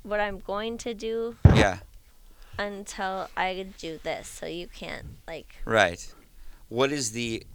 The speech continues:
Speaker 2: do you ever run into, 'cause I assume you have regulars, right?
Speaker 1: Mm-hmm.
Speaker 2: Like, there's guys who come all the time. Do you ever run into them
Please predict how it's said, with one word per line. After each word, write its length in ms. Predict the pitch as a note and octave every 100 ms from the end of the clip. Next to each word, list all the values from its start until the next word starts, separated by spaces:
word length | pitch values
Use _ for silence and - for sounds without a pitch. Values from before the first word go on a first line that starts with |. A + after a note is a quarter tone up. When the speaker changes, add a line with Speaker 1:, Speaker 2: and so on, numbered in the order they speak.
| -
Speaker 2:
do 120 | G2 A2
you 140 | A2
ever 220 | G#2+ G#2+
run 220 | F#2+ G2 G2
into, 380 | G2+ G2+ A#2
'cause 180 | G#2+ G#2+
I 60 | G2+
assume 260 | G2 A2
you 100 | G#2
have 180 | G2 F2
regulars, 520 | - F#2+ F2 E2 D#2+ F2
right? 260 | F2 G#2 - - - - -
Speaker 1:
Mm-hmm. 120 | A#3
Speaker 2:
Like, 220 | G2 F#2
there's 200 | F#2 F#2+
guys 260 | F2+ F2+ F2
who 60 | F2
come 220 | F#2 F2+
all 140 | F2
the 60 | F2+
time. 220 | F#2+ G2+ - - -
Do 80 | -
you 100 | A#2
ever 220 | B2 B2
run 280 | G2+ F#2+ G#2
into 280 | G#2 G#2+ G#2
them 360 | G2+ G#2+ A2